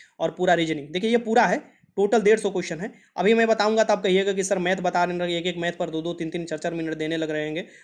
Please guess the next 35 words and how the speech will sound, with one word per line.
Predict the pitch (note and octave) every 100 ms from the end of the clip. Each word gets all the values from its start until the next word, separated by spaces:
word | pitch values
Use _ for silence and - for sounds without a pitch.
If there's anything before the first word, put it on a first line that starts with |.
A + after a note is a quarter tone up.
| -
फिर | G3
मैथ | F#3 G#3
समझाने | G3 G3 F3+ G#3+
के | G3+
लिए | F#3
बोर्ड | G3 G3+
पर |
समझाया | - D#3+ D3
जाता | C#3+ C#3+ D#3
है, |
अच्छा | E3+ -
लगेगा | D3+ D3 C#3+
आप | C#3
लोगों | C#3+
को, | C#3+
ठीक। | D#3 G3+ - - F3+
तो |
यहाँ | F3 G3
पर | G3
आप |
देख | F#3 A3
सकते | A3+ F#3+
हैं | G3
सभी | F#3+ F#3
मैथ | F3 F#3+ F#3
और | E3+
रीजनिंग | E3+ F#3
सब | F#3 E3
दिया | F3
हुआ | F3+ D#3+
है, | F3 - - _
सभी | - F#3+ G3+
है | G#3 C4+ -
यहाँ | E3
पर। | G3+ -